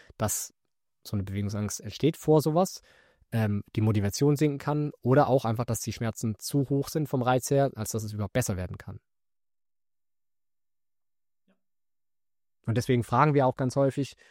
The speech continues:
ähm, unsere, unsere Klienten dann, ähm, wenn wir darüber sprechen und sagen, „Hey, wie geht's dir damit? Ist es, ist es, äh, ist es okay?“ Ne? Ist es auch, ist es, haben wir jetzt gerade auch diese Woche wieder, ähm, s-, wo wir gefragt haben, Ist es dir wichtig,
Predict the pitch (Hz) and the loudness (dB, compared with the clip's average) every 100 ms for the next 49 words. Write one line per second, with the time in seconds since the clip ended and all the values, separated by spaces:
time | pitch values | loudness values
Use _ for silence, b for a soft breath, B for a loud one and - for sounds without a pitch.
0 | b b - 120 117 120 127 123 127 123 | b b -6 -2 0 0 -2 -2 2 2
1 | 120 120 123 110 127 120 123 123 120 113 | 0 -2 -4 2 2 2 2 2 2 0
2 | 117 110 101 110 117 117 113 113 - 120 | -2 -4 -2 0 2 2 0 -4 -2 -2
3 | 120 107 110 113 123 B B B _ _ | -2 -4 -2 -2 -4 B B B _ _
4 | 117 120 113 160 - 123 110 104 - 127 | -6 -4 2 2 2 0 0 -2 -4 -6
5 | - _ 117 - - - - - - 117 | -6 _ -6 -4 -4 -6 -8 -14 -10 -8
6 | - 117 104 - 131 202 226 _ _ _ | -6 -6 -6 2 6 6 4 _ _ _
7 | - 156 202 135 - 127 127 123 - - | -2 0 0 -4 -4 -2 0 0 -2 -10
8 | 117 131 - - 117 135 139 - 139 131 | -8 -8 -10 -6 -2 0 0 0 0 2
9 | 117 160 160 143 139 135 139 B B B | 0 2 2 2 0 0 0 B B B
10 | B - 131 123 120 113 - 120 120 120 | B -4 2 4 2 -2 -6 -2 2 2
11 | 117 120 123 117 - _ _ - 131 143 | 0 -2 -2 -2 -4 _ _ -2 -2 0
12 | 131 - 123 117 113 113 165 - 147 - | -2 2 4 4 2 0 0 2 0 0